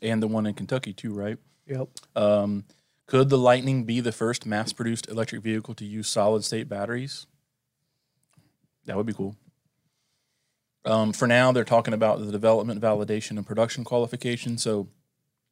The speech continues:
Speaker 1: again, probably still early. Uh, moving it from the lab into large-scale production is always slow.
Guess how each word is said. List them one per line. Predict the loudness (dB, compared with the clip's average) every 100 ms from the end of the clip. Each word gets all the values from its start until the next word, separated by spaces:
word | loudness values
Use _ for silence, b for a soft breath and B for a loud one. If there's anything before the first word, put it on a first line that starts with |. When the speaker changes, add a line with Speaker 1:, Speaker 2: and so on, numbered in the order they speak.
| -10
Speaker 1:
again, | -4 0 0 0 -4 b b b b b b _ _ _ _
probably | 4 4 2 -2
still | 0 -2 0
early. | 0 0 -2 -8 _ _ _
Uh, | -4 0
moving | 2 4 4 2
it | 0 0
from | 0 0
the | 2
lab | 2 4 2 0
into | -4 -8 -4
large-scale | 0 0 0 -6 -6
production | -2 -2 -2 -4
is | -4 -2
always | -2 -2
slow. | -2 2 2 2